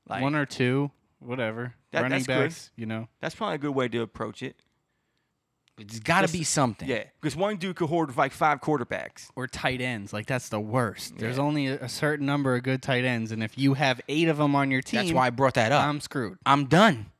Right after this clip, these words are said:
Speaker 2: <laughs> Yeah.
Speaker 3: I'm done. Because my two guys are out for some reason, whatever it may be,
Speaker 2: Yeah.
Speaker 3: whatever the relation is of why they're out. And now, 'cause there's all, 'cause listen,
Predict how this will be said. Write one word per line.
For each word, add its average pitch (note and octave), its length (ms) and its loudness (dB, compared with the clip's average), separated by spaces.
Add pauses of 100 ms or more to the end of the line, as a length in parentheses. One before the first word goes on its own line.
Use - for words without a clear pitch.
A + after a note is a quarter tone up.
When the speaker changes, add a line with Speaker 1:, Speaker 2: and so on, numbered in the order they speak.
Speaker 2:
<laughs> F3+ 180 2
Yeah. G#3 160 -2 (460)
Speaker 3:
I'm C#3+ 200 2
done. D3+ 460 2 (420)
Because C#3+ 300 4
my D3 180 6
two E3 200 0
guys D#3 320 2
are C#3 100 4
out G3+ 260 2
for D#3+ 120 -2
some D#3 320 2
reason, B2+ 360 2
whatever D3 360 4
it A#2 100 0
may A2 200 -2
be, G#2+ 340 -4
Speaker 2:
Yeah. C3 240 -8 (100)
Speaker 3:
whatever C#3+ 300 -2
the C3 100 -2
relation A#2 500 0
is A2+ 140 -2
of G#2+ 140 0
why A2+ 160 6
they're G#2 200 2
out. G#2 240 2
And C#3 200 2
now, C#3+ 180 2
'cause - 200 -2
there's D#3 120 4
all, A#3+ 140 10
'cause D3+ 200 0
listen, D3+ 300 0